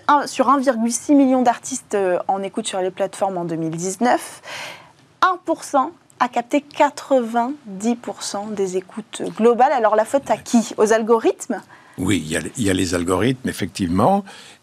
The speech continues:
Speaker 2: Et, euh, ben, il y a aussi la, la, la, la, la manière d'être. Vous savez, les réseaux sociaux, c'est un ensemble, hein. Il faut
Speaker 1: Mhm.
Speaker 2: être partout, il faut être sur TikTok, il faut être sur, sur Facebook, il faut être sur Instagram, il faut être sur... sur, euh, sur Spotify, Deezer et YouTube,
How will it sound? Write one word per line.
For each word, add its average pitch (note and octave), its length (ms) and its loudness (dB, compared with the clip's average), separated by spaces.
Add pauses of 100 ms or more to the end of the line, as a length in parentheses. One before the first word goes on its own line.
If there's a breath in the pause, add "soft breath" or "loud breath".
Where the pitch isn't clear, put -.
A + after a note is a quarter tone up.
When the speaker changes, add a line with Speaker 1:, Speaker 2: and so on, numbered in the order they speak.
(140)
Speaker 2:
Et, A#2 320 4
euh, D#2 420 -2
ben, D#2+ 220 0
il F2 80 0
y D2+ 80 -4
a C#2 80 -4
aussi A#2 320 -2
la, C#2+ 280 -2
la, C#2 300 -10
la, B1 260 -8
la, B1+ 140 -10 (160)
la D2 120 -8
manière D2 380 -8
d'être. B2+ 300 -4
Vous D#2+ 60 -8
savez, E2+ 260 -4
les F#2+ 120 -4
réseaux F2 260 -4
sociaux, F#2+ 360 -6
c'est G2 220 -6
un E2 140 -6
ensemble, - 440 -8
hein. - 60 -2
Il G#3+ 200 2
faut - 80 -4
Speaker 1:
Mhm. F3 60 -2
Speaker 2:
être E3+ 80 -6
partout, A2+ 460 -2
il F2 60 -2
faut - 140 -8
être C#2 100 -10
sur - 180 -8
TikTok, - 560 -6
il G2 60 -8
faut - 200 -14
être C2+ 140 -12
sur, - 200 -12 (120)
sur - 220 -12
Facebook, G2 600 -6
il - 60 -18
faut - 140 -14
être - 120 -16
sur - 200 -12
Instagram, A2+ 580 -4 (560 loud breath)
il - 80 -8
faut A2+ 480 0
être - 180 -4
sur... - 220 -14 (160)
sur, D#2+ 320 -10
euh, C2+ 460 -10 (440 loud breath)
sur - 220 -8
Spotify, F#2+ 600 -6
Deezer A#2 640 -2
et D2+ 180 -6
YouTube, A2+ 480 0